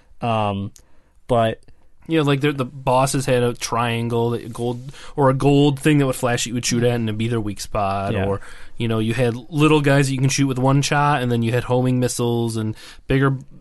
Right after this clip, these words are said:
Speaker 2: s-, bigger guys that you would go through, asteroids you could blow up, or,
Speaker 1: You did
Speaker 2: you
Speaker 1: have
Speaker 2: know,
Speaker 1: power-ups, too, though.
Speaker 2: power-ups,
Speaker 1: Yep,
Speaker 2: uh,
Speaker 1: rings and
Speaker 2: rings
Speaker 1: stuff you
Speaker 2: and stuff that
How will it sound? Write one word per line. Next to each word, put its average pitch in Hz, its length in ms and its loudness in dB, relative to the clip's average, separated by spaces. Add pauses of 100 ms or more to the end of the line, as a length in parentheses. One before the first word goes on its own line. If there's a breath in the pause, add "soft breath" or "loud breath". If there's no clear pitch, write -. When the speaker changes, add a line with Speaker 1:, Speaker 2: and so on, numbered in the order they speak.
(100)
Speaker 2:
s-, - 180 -6
bigger 147 440 0
guys 131 320 2
that 117 40 -6
you 120 100 -2
would 127 80 -2
go 123 200 0
through, 127 580 2
asteroids 123 400 -2
you 123 80 -4
could 120 140 -8
blow 120 260 2
up, 113 420 2 (220)
or, 120 280 2
Speaker 1:
You 117 80 2
did 135 100 2
Speaker 2:
you 127 60 2
Speaker 1:
have 113 80 0
Speaker 2:
know, 113 40 2
Speaker 1:
power-ups, 135 400 2
too, 131 240 -2
though. 113 80 0
Speaker 2:
power-ups, 131 840 2
Speaker 1:
Yep, 120 100 -4
Speaker 2:
uh, 117 180 0
Speaker 1:
rings 127 340 4
and 131 60 2
Speaker 2:
rings 131 120 4
Speaker 1:
stuff 135 140 4
you 120 40 2
Speaker 2:
and 131 100 2
stuff 131 140 2
that - 40 -4